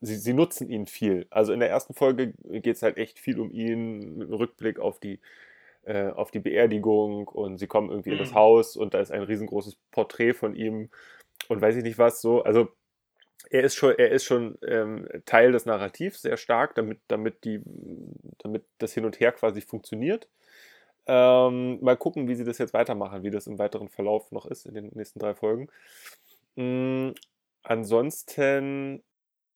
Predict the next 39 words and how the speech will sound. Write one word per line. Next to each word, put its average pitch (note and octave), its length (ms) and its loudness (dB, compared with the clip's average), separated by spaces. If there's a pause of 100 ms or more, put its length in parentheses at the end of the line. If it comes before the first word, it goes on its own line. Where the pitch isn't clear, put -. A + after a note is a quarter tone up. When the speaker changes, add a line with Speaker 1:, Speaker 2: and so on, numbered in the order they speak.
(100)
Speaker 1:
finde D3+ 380 -2
ich - 280 -6
es, - 420 0 (520)
muss C#3 220 2
ich, - 120 -12
muss C3+ 220 -4
ich C#3 80 -12
sagen, C3 260 4
die - 80 -4
erste B2 280 2
Folge B2 320 2
war, A#2+ 360 8
also - 240 -8
in - 80 -8
der A#2+ 180 4
ersten C#3+ 520 0
halben C3 240 6
Stunde D#3 500 2 (320)
war A2+ 120 6
ich A2 100 -4
schockiert, - 840 0 (560)
weil A#2+ 220 6
ich's - 280 -4 (120)
ganz C3+ 240 6
schrecklich - 440 -4
fand. A3 360 -8 (480)
Dachte B2+ 240 -4
so, A2 120 -6
„Oh A#2 80 -4
Gott, - 180 -4
oh - 60 -2
Gott, - 300 0
was, - 200 -18
was - 120 -20
haben G2+ 100 -12
die G2+ 80 -6
gemacht?“ B2+ 340 -4 (480)
Speaker 2:
Okay, D#3+ 260 -6
krass. - 440 -6